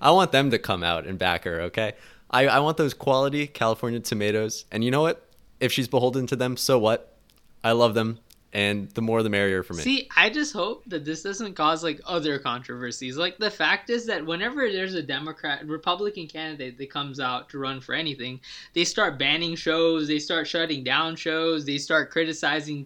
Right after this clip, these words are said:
Speaker 2: poli-, they start criticizing other celebrities that are affiliated with the show, and it's so hypocritical. Like, we have, we shut down The Apprentice because Donald Trump decided to run for president.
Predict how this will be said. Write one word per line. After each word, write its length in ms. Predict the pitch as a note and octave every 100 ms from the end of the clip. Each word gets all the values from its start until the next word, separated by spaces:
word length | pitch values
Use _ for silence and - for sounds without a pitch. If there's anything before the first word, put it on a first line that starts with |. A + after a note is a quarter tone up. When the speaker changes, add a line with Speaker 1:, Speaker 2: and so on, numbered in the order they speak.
| _
Speaker 2:
poli-, 300 | D#3 D#3 D3+
they 160 | D3+ D3+
start 340 | D3+ G3 D3+
criticizing 560 | - E3 E3 D#3+ D#3+ D3+
other 240 | C3 D3+
celebrities 600 | D3+ D#3 D3 D3 D#3 D3+ C#3+
that 160 | C3
are 60 | B2
affiliated 580 | - G3 G3 F3+ E3+ E3
with 160 | D#3+
the 60 | D#3+
show, 400 | - D#3 D3+ D3 - -
and 100 | F#3
it's 180 | A3 A#3+
so 200 | - D#4+
hypocritical. 720 | A3+ G3+ D3+ F#3+ F#3+ - D3 D3 - -
Like, 180 | A3 E3+
we 200 | E3+ A#3
have, 180 | C#4 F#3
we 140 | G3+
shut 240 | A3+ C#4 A3+
down 220 | B3+ A3+
The 100 | E3+
Apprentice 500 | D3 F3 G#3+ D3+ C3
because 300 | C3 D#3 C#3
Donald 320 | C#3+ D3 C3+
Trump 240 | E3 G3
decided 320 | C#3+ C3+ C3+ C3+
to 40 |
run 160 | C3 C3+
for 120 | C#3+
president. 520 | - C3+ C3+ D3+ F3